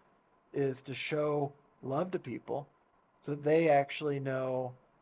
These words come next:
there's someone greater who loves us. Uh, because we can't do it on our own, but if we understand who we are in Christ, then we can show love, and then everyone else who needs it too can hear it.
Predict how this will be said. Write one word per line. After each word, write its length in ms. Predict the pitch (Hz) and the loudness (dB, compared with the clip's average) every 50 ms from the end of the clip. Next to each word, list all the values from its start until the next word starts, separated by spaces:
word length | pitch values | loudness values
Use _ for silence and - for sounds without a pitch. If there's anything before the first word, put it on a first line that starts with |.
| _ _ _ _ _ - | _ _ _ _ _ -10
there's 120 | 135 127 | -8 -6
someone 380 | 143 151 139 135 135 127 120 113 | -2 0 0 0 0 -2 -6 -8
greater 340 | - 127 120 120 135 139 120 110 110 | -6 -4 -2 -2 -2 -2 -4 -6 -8
who 80 | 107 | -8
loves 220 | - - 92 - - | -6 -6 -6 -6 -8
us. 140 | - - - - - _ _ _ _ _ _ _ - | -14 -16 -18 -20 -20 _ _ _ _ _ _ _ -8
Uh, 60 | 151 - - - - _ _ _ _ _ _ _ _ _ - - | -6 -6 -8 -14 -20 _ _ _ _ _ _ _ _ _ -16 -4
because 320 | 143 165 160 143 123 127 | 2 4 4 4 4 2
we 120 | 135 156 | -4 2
can't 180 | 147 190 170 151 | 4 4 4 6
do 80 | 160 160 | 4 2
it 60 | 147 | 2
on 80 | 135 | 2
our 120 | 117 120 143 | 2 2 2
own, 280 | 185 180 139 131 131 | 2 2 0 -2 -2
but 140 | 123 131 131 | -4 -2 -2
if 160 | 139 127 - 147 | -2 -4 -4 -8
we 360 | 147 151 165 170 165 156 175 | -4 -2 -2 0 0 0 2
understand 480 | 151 151 151 143 123 - 151 165 185 190 | 2 2 0 0 -2 -2 0 0 2 2
who 120 | 170 147 | 2 2
we 120 | 139 135 | 0 0
are 160 | 127 123 120 117 | 0 0 0 -2
in 60 | 113 | -4
Christ, 340 | 113 - 117 104 107 - - - | -6 -4 -2 -2 -2 -4 -6 -10
then 100 | 127 127 | -8 -6
we 100 | 135 143 | -6 -6
can 140 | - 143 127 | -6 -6 -4
show 180 | - 139 123 | -4 -2 -2
love, 320 | 120 120 107 104 113 127 - _ _ _ _ _ _ _ _ _ _ _ _ _ _ _ _ _ _ _ - | 0 0 0 0 0 -2 -6 _ _ _ _ _ _ _ _ _ _ _ _ _ _ _ _ _ _ _ -6
and 180 | 135 123 120 123 | -4 -4 -2 -2
then 440 | 127 127 123 123 123 123 120 117 117 117 - _ _ _ _ _ _ _ _ _ _ _ _ _ _ _ - | -2 -2 -2 -4 -6 -8 -10 -12 -16 -18 -20 _ _ _ _ _ _ _ _ _ _ _ _ _ _ _ -6
everyone 300 | - 139 156 156 151 139 | -4 -2 0 0 0 0
else 180 | 143 156 156 - | 0 0 -2 -4
who 60 | 139 | -6
needs 200 | 127 123 123 120 127 | -8 -6 -6 -6 -6
it 100 | 107 - | -8 -8
too 160 | - 151 143 | -8 -8 -8
can 140 | 147 127 110 | -8 -8 -10
hear 160 | 117 104 - | -8 -10 -10
it. 120 | - - | -12 -12